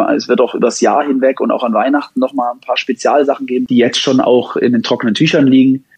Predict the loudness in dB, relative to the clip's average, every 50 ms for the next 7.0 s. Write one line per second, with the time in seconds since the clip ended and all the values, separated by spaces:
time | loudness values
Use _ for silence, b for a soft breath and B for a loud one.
0 | _ _ -4 -2 -2 0 2 2 2 2 0 -2 -2 -4 -2 -2 0 0 0 -2
1 | -2 -2 -2 -4 -4 -2 -2 -4 -4 -4 -6 -6 -6 -4 -2 0 0 0 2 2
2 | 2 2 0 0 2 0 0 2 2 2 2 0 0 0 0 0 2 2 2 0
3 | 0 0 0 -2 0 0 -2 -2 0 0 0 0 0 0 0 0 2 2 2 2
4 | 0 -2 -6 -8 -10 -8 -4 0 0 0 0 0 -4 -6 -6 -8 -8 _ -2 -2
5 | 0 0 -2 -2 -4 -2 -2 -2 -4 -4 -6 -6 -4 -2 -2 -2 0 0 -2 -4
6 | -4 -6 _ -12 -8 -4 -2 0 0 0 0 0 0 2 0 0 0 -4 -6